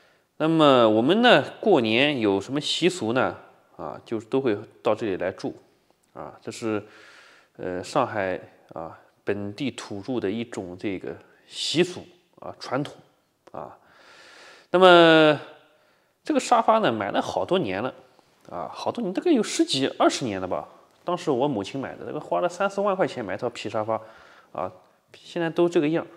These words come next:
但是老兵的性格属于这种性格，这有什么这些东西啊？我从来不会去掩盖它，啊，我认为这就是它本来的样子。就像我开车啊，我的车里啊，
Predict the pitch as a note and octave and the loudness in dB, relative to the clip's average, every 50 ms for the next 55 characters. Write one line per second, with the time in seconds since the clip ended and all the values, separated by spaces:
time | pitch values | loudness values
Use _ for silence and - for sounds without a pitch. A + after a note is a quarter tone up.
0 | - - _ _ _ _ _ _ _ _ - B3+ C4 D4 B3 G3 C3+ F#2 F#2+ - | -20 -20 _ _ _ _ _ _ _ _ 4 6 8 8 8 8 8 6 6 4
1 | G3 A#3+ A#3+ D#3+ - - F#3+ C#3+ G#2 G#2+ G#2+ - A2 G#2+ A2+ B2+ G2 F#2+ - - | 2 2 2 0 0 -2 -4 -2 -2 -2 -2 -2 -6 -6 -6 -8 -10 -10 -12 -12
2 | A2 F#2 E2+ - B1+ - - _ _ _ _ _ _ _ _ _ _ _ _ _ | -14 -14 -12 -14 -16 -16 -18 _ _ _ _ _ _ _ _ _ _ _ _ _
3 | _ - C#4 A#3+ E3 A#2+ G2 F#2+ F#2+ - - G#2+ A#2+ C#3+ D#3 D3 B2+ F#2 - - | _ -2 0 2 4 2 2 2 -2 -4 -6 -4 -2 -2 0 0 0 -2 -4 -10
4 | - - _ _ - - E3+ D#3 - C#3+ - - A#2+ A2+ A2+ - - - - F2 | -16 -20 _ _ -6 -6 -6 -4 -4 -8 -6 -6 -6 -8 -8 -10 -12 -12 -12 -12
5 | D2+ - - _ _ _ _ _ _ _ _ - B2 B2 B2+ - - G3+ G#3 G3 | -12 -14 -16 _ _ _ _ _ _ _ _ 0 0 0 0 0 -4 -2 0 0
6 | D3+ C3 - A2+ A2+ A2 G#2+ - A2+ G2+ F#2+ F2 D#2+ F2+ - E2+ E2 - - - | 0 -2 -2 -4 -4 -4 -4 -6 -10 -8 -8 -10 -12 -12 -14 -14 -16 -16 -16 -20
7 | - - _ _ _ _ _ _ _ _ _ _ _ _ _ _ _ _ _ _ | -20 -20 _ _ _ _ _ _ _ _ _ _ _ _ _ _ _ _ _ _
8 | _ _ _ _ _ - - - - - A2+ C#3+ F#3+ G3+ G3 F#3+ F#3 - G#3 G3 | _ _ _ _ _ -14 -14 -12 -6 -2 0 2 2 2 2 0 0 0 0 0
9 | G3 F3 D#3 - F3 E3 - - G2 F#2 F#2+ G#2 A#2 B2+ D3 C3+ G2+ F#2 F#2+ - | 2 0 0 0 -2 -2 -2 -6 -8 -6 -4 -4 -4 -4 -4 -6 -6 -8 -12 -14
10 | - - - - _ _ _ _ _ _ _ _ _ _ _ _ _ _ - - | -18 -20 -20 -20 _ _ _ _ _ _ _ _ _ _ _ _ _ _ -20 -20
11 | _ _ _ _ - B3 A3+ C4 C4 G#3 D3 A2+ G#2 G#2 - - F3 E3+ E3+ - | _ _ _ _ 0 2 6 8 8 8 8 6 4 2 4 4 4 4 4 2
12 | - F3 E3+ C#3 E2+ - - - - - - - - _ G#2+ A2 A#2 C#3 C3+ - | 2 6 6 6 6 4 0 -10 -20 -20 -20 -20 -12 _ 2 2 4 4 2 0
13 | - - G#3 A3+ F#3 C#3 G2 A#1 - | 0 4 4 4 4 4 2 0 -4